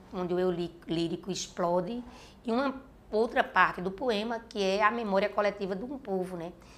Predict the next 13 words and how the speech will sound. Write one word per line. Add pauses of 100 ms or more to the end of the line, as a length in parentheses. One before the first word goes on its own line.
(160)
Que
é
essa
diáspora
que
a
gente
carrega (360)
nas
veias (360)
para
o
sertão.